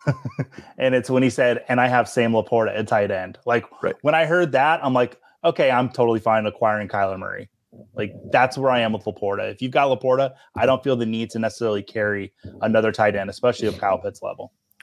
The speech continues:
Speaker 2: And,
Speaker 1: Get,
Speaker 2: and there,
Speaker 1: get your pieces.
Speaker 2: like, even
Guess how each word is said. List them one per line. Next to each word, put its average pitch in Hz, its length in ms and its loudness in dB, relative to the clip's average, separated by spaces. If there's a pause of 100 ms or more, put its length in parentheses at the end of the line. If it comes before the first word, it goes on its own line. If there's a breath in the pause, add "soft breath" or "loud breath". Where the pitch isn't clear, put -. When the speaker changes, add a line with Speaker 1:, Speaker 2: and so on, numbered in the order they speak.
Speaker 2:
And, 170 120 4
Speaker 1:
Get, - 160 2
Speaker 2:
and 170 120 6
there, 262 80 2
Speaker 1:
get 165 160 0
your 180 140 2
pieces. 107 640 -6 (640)
Speaker 2:
like, 135 280 0
even 254 240 4